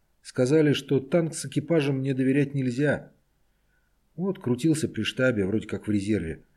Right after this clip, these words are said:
а потом напросился к Крылову. Если орденом наградят,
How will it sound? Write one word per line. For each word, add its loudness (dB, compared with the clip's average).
а -10
потом 0
напросился 0
к -10
Крылову. -4
Если 2
орденом 2
наградят, 0